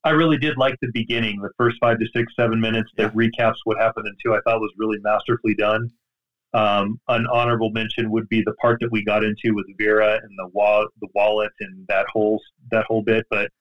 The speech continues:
Speaker 1: uh, that just might be me reading more into it than what they actually designed. But so I'm gonna, I'm gonna have to go with the, the opening. I think it's terrific, and it's a great way to get your audience up to speed for what's coming.
Speaker 2: Excellent. I'm gonna actually
Speaker 1: How about
Speaker 2: pick,
Speaker 1: yours?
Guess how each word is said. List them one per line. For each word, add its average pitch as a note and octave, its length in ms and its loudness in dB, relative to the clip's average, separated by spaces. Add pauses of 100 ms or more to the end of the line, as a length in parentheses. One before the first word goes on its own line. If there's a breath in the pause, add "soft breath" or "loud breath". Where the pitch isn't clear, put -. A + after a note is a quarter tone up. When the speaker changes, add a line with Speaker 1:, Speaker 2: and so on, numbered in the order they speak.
(580 loud breath)
Speaker 1:
uh, G2+ 220 2
that A2+ 220 -2
just A#2 180 -2
might G#2 220 -2
be G2 160 -4
me F#2+ 280 -2
reading F#2+ 240 0
more F#2+ 220 0
into F#2+ 260 -2
it F#2 100 -2
than G2 120 -4
what F#2 200 0
they G2+ 120 -2
actually F#2 340 -2
designed. F#2+ 380 0
But G2 180 -2
so A2 80 2
I'm G#2+ 60 0
gonna, G#2 120 -2 (280)
I'm B2 80 -2
gonna G#2 120 2
have G2 120 0
to - 80 -18
go F#2+ 180 0
with F#2+ 140 0 (140)
the, A2 320 -2
the G2+ 100 -2
opening. F#2 320 -4
I F#2+ 60 -4
think G2+ 140 -4
it's - 120 -10
terrific, F2+ 380 -4 (100)
and G2+ 140 -6
it's F#2+ 120 -10
a G2 120 -4
great G2+ 360 0
way F#2+ 280 0
to F2+ 200 0 (560)
get A2 160 -2
your G2+ 100 2
audience F2+ 340 0
up F2+ 120 -4
to - 60 -16
speed F#2 320 -4
for F2 100 -4
what's F2 220 -6
coming. F2+ 240 -8 (200)
Speaker 2:
Excellent. G#2+ 520 -4 (460)
I'm D3+ 120 2
gonna G3 140 2
actually B2 280 0
Speaker 1:
How B2+ 40 2
about B2+ 100 2
Speaker 2:
pick, C#3 80 4
Speaker 1:
yours? C3 220 2